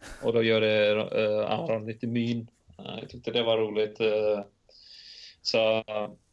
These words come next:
jag tror, eh, ja, det såg inte så bra ut för Ronaldo. Sore loser, liksom. Eh, så, så,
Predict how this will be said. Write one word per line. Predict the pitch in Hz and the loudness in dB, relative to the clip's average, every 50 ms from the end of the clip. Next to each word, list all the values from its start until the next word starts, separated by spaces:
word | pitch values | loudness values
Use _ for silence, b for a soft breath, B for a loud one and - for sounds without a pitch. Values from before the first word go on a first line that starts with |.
| _ _ _ _ _ _ _ _ _ _ _ _ _ _ _ _ _ _ _ _ | _ _ _ _ _ _ _ _ _ _ _ _ _ _ _ _ _ _ _ _
jag | - 120 120 | -10 -10 -6
tror, | - 131 120 117 117 117 113 | -2 2 4 4 6 6 4
eh, | 113 110 110 110 110 110 110 107 107 104 98 92 92 104 104 107 104 - - - - - - - | 4 4 4 4 4 4 2 2 0 -4 -4 -4 -6 -6 -6 -8 -10 -14 -16 -18 -18 -10 -6 -4
ja, | 107 | -4
det | 113 | -2
såg | 110 - 110 92 | -2 -2 -2 -2
inte | 110 - | -2 -2
så | 156 135 | -2 0
bra | 131 127 120 120 | 2 4 4 4
ut | 117 - | 2 0
för | - 117 | -4 -4
Ronaldo. | 113 110 107 107 104 113 120 127 123 123 - _ _ - | -2 -2 -4 -2 0 0 0 0 -2 -6 -10 _ _ -16
Sore | - - - 120 113 110 | -6 0 2 4 4 4
loser, | 107 107 107 - - - 123 113 - | 2 0 -2 -4 -2 0 0 0 0
liksom. | 120 117 - - 120 - - _ _ _ | -2 -6 -8 -10 -12 -12 -14 _ _ _
Eh, | - 113 107 107 107 107 107 107 107 104 104 104 b b b b b b b b b b b b b | -2 -2 0 0 0 0 0 -2 -2 -4 -6 -8 b b b b b b b b b b b b b
så, | - - 107 110 113 120 123 107 107 107 107 104 - - _ _ _ _ _ B B B B B B B B B B B B B B B B B _ _ | -6 -2 0 0 2 2 2 2 2 2 0 -2 -6 -12 _ _ _ _ _ B B B B B B B B B B B B B B B B B _ _
så, | - - | -6 -2